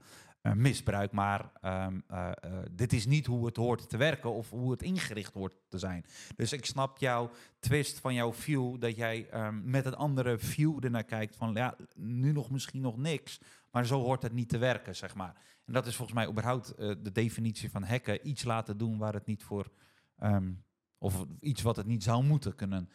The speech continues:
kunnen, kunnen doen. Dus op zich, ehm, ehm, maar wel mooi om te zien dat je niet weer bent gestuit op, eh, <laughs> op juridische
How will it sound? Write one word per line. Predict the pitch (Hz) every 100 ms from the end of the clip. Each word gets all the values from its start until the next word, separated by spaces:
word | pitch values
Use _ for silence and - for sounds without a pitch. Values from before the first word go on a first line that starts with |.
| - _ _
kunnen, | - 101 92 98 -
kunnen | 101 101
doen. | 92 98
Dus | 87 85
op | 101
zich, | - 104 -
ehm, | 101 98 98 - _ _ _ _ -
ehm, | 110 95 92 92 _ - - -
maar | - - 127
wel | 147 151
mooi | 151 156
om | 147
te | 123
zien | 127 135 127 123 -
dat | 117 113
je | 120
niet | 120 107
weer | 127 127
bent | 107 98
gestuit | 123 - 113 107 -
op, | - -
eh, | 110 107 107
<laughs> | - 190
op | -
juridische | 190 156 165 165 147 190 151